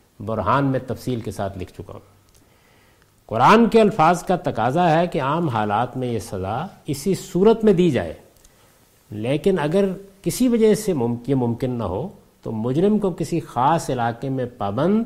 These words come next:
یا اس کے گھر میں نظر بند کر دینے سے بھی حکم کا منشا یقیناً پورا ہو جائے گا۔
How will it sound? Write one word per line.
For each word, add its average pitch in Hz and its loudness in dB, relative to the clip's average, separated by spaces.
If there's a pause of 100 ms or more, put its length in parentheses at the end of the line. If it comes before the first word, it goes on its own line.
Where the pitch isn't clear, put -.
یا 151 -2
اس 143 -4
کے 120 -6
گھر 127 0
میں 180 2
نظر 131 0
بند 180 2
کر 185 0
دینے 117 -2
سے 107 -10
بھی 123 -8 (840)
حکم 165 -2
کا 135 -4
منشا 113 -6
یقیناً 104 -6
پورا 95 -14
ہو 90 -16
جائے - -20
گا۔ - -20